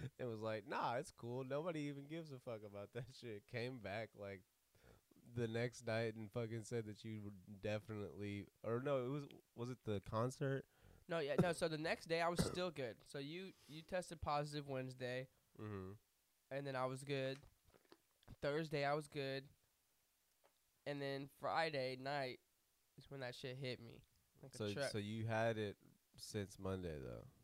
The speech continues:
Speaker 1: 'cause doesn't it take a few, like,
Speaker 2: It
Speaker 1: multiple
Speaker 2: incubates,
Speaker 1: days?
Speaker 2: I think, to incubate.
Speaker 1: Doesn't it take, like, multiple days for you, like, to start experiencing the symptom?
Speaker 2: Uh, they say it can take a few days or so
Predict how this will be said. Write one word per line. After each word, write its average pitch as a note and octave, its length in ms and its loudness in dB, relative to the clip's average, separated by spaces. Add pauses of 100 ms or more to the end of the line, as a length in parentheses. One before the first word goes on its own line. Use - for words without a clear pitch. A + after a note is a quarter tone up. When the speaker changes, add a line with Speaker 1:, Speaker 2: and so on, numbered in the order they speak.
(580)
Speaker 1:
'cause G#2 120 4
doesn't A#2 260 6
it A#2+ 60 2
take B2+ 180 2
a A#2 40 0
few, A2+ 340 0
like, F#2+ 200 0
Speaker 2:
It F#2+ 40 -8
Speaker 1:
multiple G2 680 4
Speaker 2:
incubates, - 40 6
Speaker 1:
days? G#2 200 8
Speaker 2:
I G#2+ 100 6
think, G3 320 -4
to F3+ 80 -10
incubate. F3 500 -6 (260)
Speaker 1:
Doesn't A2 200 2
it A2 60 -4
take, A#2 120 2
like, A2 140 0
multiple G2 380 0
days F#2 360 2
for F#2 180 -4
you, F#2 220 -2 (120)
like, F2 360 -6
to F#2+ 100 -8
start F#2 260 -2
experiencing F2+ 600 -6
the F2+ 80 -8
symptom? F#2 440 -8
Speaker 2:
Uh, D3+ 180 0
they D#3 100 -2
say - 180 -4
it - 80 -8
can - 100 -16
take B2+ 160 -4
a B2+ 40 -8
few B2 180 -10
days A#2+ 440 -6
or A#2+ 80 -10
so B2 260 -6